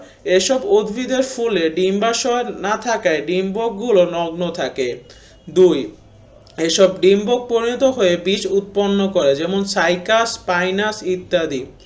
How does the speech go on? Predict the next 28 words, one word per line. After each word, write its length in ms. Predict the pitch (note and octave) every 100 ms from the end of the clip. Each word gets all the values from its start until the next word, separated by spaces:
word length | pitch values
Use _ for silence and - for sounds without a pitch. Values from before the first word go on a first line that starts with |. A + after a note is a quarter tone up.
| - - - -
আবৃত 560 | E3 E3 G#3+ A3+ -
বীজী 400 | C4 G3+ G#3+ A3
উদ্ভিদের 540 | G3+ G3+ F3 A3 A#3 G3+
বৈশিষ্ট্য 580 | F3 - G3 F#3+ -
হলো, 400 | G3 D#3 F#3 G#3 E3
এক 260 | E3+ E3+
নাম্বার, 420 | E3 D3+ C3+ B2+ C3+ - - -
এসব 400 | F3 F3+ A3 F#3
উদ্ভিদের 520 | G#3 F#3+ A#3 A#3+ C4
ফুলে 380 | C4 A#3+ F#3+ F3
ডিম্বাশয় 680 | F3+ F3+ F3+ F#3 F#3 F#3 F3
থাকে। 420 | D#3 C#3+ C#3 C3+ - D3
দুই, 180 | E3 D#3+
ডিম্বকগুলো 800 | E3 G3 G#3 A#3+ B3+ B3+ A3 F3
ডিম্বাশয়ের 600 | F3 F#3+ G3+ G#3 A#3+ A#3+
ভিতরে 400 | F#3+ F#3 G#3 G3
সজ্জিত 500 | G3+ F#3+ F3+ A#3 -
থাকে। 520 | D#3 D#3+ C3+ C3+ B2+ - - - - - - - -
তিন, 200 | F3+ D3+
নিষেকের 640 | D#3+ F#3 G3+ B3 B3 C#4
পর 320 | C#4 G3+ E3+ -
ডিম্বজ 520 | F3 F#3+ G3 G#3+ -
বীজে 400 | F#3 F#3+ G3 B3
ও 120 | G#3+ F#3+
ডিম্বাশয় 600 | F#3 F#3 G3 A#3 B3 B3
ফলে 420 | - G3 E3 G3+ F#3+
পরিণত 460 | F#3 F#3 F3+ E3+
হয়। 380 | D#3+ D#3+ C3